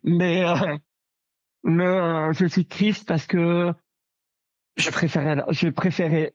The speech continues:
honnêtement et de loin l'ancienne version. Euh, c'est dommage. C'est très, très dommage.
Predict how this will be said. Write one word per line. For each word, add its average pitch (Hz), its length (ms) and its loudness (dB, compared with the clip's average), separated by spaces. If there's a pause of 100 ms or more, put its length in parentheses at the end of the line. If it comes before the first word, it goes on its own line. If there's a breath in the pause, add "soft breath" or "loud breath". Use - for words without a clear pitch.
(120)
honnêtement 202 640 0
et 175 160 0
de 180 100 4
loin 165 320 2
l'ancienne 160 460 -2
version. 147 580 -2 (560)
Euh, 147 880 -2 (480)
c'est - 240 -4
dommage. 151 480 0 (340)
C'est - 300 -2
très, - 280 0
très - 200 -2
dommage. 160 520 2